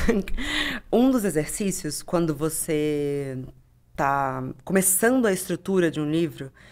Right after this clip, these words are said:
é você começar a entender alguns lugares de propósito, de desejo. E eu decidi que esse livro teria sido uma virada de página se eu lesse ele com os meus vinte e cinco anos.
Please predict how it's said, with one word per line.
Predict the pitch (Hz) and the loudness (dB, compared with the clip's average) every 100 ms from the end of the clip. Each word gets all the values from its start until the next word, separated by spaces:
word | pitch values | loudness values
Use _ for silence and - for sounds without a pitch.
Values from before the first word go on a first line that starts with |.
| - - | -14 2
é | 160 | 2
você | 165 175 - 185 180 | 4 -2 0 0 0
começar | 185 185 185 | 0 -2 0
a | 185 | -2
entender | 180 175 175 185 | -2 0 0 0
alguns | - 175 196 175 - - | 0 0 -2 -4 -8 -4
lugares | 190 180 175 | 2 4 4
de | 165 | -2
propósito, | 156 190 - 190 175 160 160 160 170 156 - - - | -4 -4 4 6 8 4 -2 -4 -6 -6 -12 -20 -20
de | - 143 | -10 -6
desejo. | 151 180 156 165 160 160 143 160 156 - - - - | 0 2 2 2 2 2 -2 -4 -6 -16 -20 -20 -8
E | 202 214 | 2 6
eu | 254 | 8
decidi | 220 214 - 156 147 190 170 151 - | 8 4 2 -6 -4 -2 -2 -6 -16
que | - 190 | -4 0
esse | 185 185 | 0 0
livro | 170 185 180 160 165 - - _ _ _ _ _ _ _ | 0 0 0 0 -4 -6 -14 _ _ _ _ _ _ _
teria | 190 185 185 | 2 4 2
sido | 185 196 170 185 - _ _ _ | 0 -2 -2 -4 -6 _ _ _
uma | 190 180 | 0 2
virada | 180 190 202 214 | 6 8 8 4
de | 190 | 2
página | 165 147 156 165 | 4 4 2 -2
se | - | 0
eu | |
lesse | 170 165 170 - 175 | 0 0 0 -2 -4
ele | 156 147 147 156 | -2 -2 0 -4
com | - 180 | -2 -2
os | 156 | 2
meus | 165 156 | 0 0
vinte | 165 170 | -2 -2
e | |
cinco | - - 151 165 | -2 -4 -4 -4
anos. | 131 123 135 - | -6 -8 -14 -18